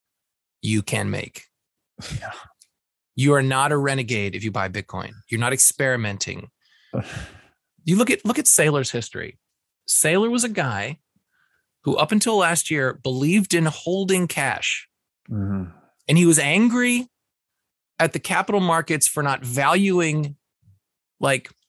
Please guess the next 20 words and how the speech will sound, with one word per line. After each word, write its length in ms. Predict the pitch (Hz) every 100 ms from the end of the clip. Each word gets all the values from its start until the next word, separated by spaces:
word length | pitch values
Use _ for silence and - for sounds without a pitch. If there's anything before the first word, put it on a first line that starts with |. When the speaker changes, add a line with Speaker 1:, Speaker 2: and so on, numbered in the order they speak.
| _ - -
Speaker 1:
his 200 | - 143
safe 420 | - - 175 175 -
stewardship 1080 | - - 190 180 170 135 - - 117 - - _
of 140 | 131 127
his 140 | 120
country's 480 | - 147 139 139 -
balance 440 | 123 127 131 127
sheet 340 | - 110 101 - _ -
and 120 | 123
his 120 | 120
fealty 540 | - - 156 151 - 139
to 100 | 123
his 140 | 120
customers. 720 | - 117 - 107 - - - - -
Speaker 2:
Mm. 440 | 104 98 98 90 87 _ _ _ -
Speaker 1:
That 160 | 151
is 120 | 160
the 100 | 143
most 480 | 151 147 170 - - - -
conservative 1080 | 151 131 - 170 170 180 190 185 185 185